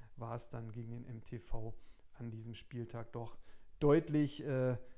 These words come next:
zu wenig. Ja, im Knallerspiel dann, äh, in dem, wie ich's gesagt hab, Sechs-Punkte-Spiele par excellence, dann, äh, ja, die Gunners, äh, gegen Chicago Fire. Ähm,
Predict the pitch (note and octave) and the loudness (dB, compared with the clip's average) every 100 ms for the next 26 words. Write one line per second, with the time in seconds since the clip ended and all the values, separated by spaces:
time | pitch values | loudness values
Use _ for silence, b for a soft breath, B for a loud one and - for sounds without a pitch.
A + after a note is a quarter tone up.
0 | B - - F3 D#3 A#3+ G3+ C3 - - | B 4 8 10 8 8 6 2 -2 2
1 | D3+ C#3 C3+ C#3+ - G3+ A#3+ A3 - G#3+ | 4 6 4 0 4 6 6 4 2 4
2 | G#3+ G3+ F#3+ F#3+ F3+ D#3 D#3 C#3+ C#3+ C#3 | 8 8 8 4 0 0 0 0 0 0
3 | C#3+ C#3 - C#3 C3 C3+ C3+ A#2+ C3 - | -2 -2 -2 -2 0 0 -2 -2 -4 -4
4 | - C#3 B2+ B2+ - B2+ B2+ B B B | 0 0 0 -6 -4 -4 -4 B B B
5 | B - C3+ C#3+ C3 B2+ - B2 A#2 A#2 | B 12 12 10 0 -6 -2 -2 0 0
6 | B2+ D#3+ D#3+ - B B B - C3+ C3+ | 0 0 -2 -6 B B B -2 -2 0
7 | C3+ C3+ C3+ C3+ B2+ B2+ A2+ G2+ - C#3 | -2 -4 -2 -2 0 -2 -2 -6 -6 -4
8 | B2+ C3 C#3 C#3 C3 - C#3 C3 B2 B2+ | 0 0 0 -2 -4 -6 -6 -4 -4 -4
9 | B2 C3 - B2 B2+ - C#3+ D3+ D3 - | -6 -8 -6 -4 -4 -2 2 2 2 0
10 | - - - - - - - C#3+ B2 A#2+ | -2 -2 -4 -14 -16 -12 -10 -4 -2 0
11 | A#2 | -2